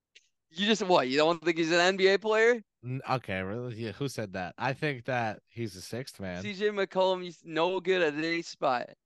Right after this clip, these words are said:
Speaker 2: Sixth man. If you're trying to be a good team, you don't start him.
Speaker 1: He made the Western Conference Finals as a number two.
Speaker 2: When? When I was in
Speaker 1: With
Speaker 2: high school?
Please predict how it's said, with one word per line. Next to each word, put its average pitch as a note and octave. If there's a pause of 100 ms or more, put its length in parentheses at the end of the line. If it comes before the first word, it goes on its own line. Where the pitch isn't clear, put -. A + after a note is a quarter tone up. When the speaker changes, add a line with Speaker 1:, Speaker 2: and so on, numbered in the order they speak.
(120)
Speaker 2:
Sixth -
man. B2 (1400)
If -
you're D3
trying F#3
to F3
be E3
a D3+
good D3+
team, D#3+
you C3+
don't C#3
start A#2+
him. F2+ (840)
Speaker 1:
He -
made A#3
the G3
Western G#3
Conference G3+
Finals G#3+
as C#3+
a C#3+
number F#3+
two. C4 (540)
Speaker 2:
When? B2 (420)
When A2+
I C#3
was D3
in D3
Speaker 1:
With C#3
Speaker 2:
high D3+
school? F3+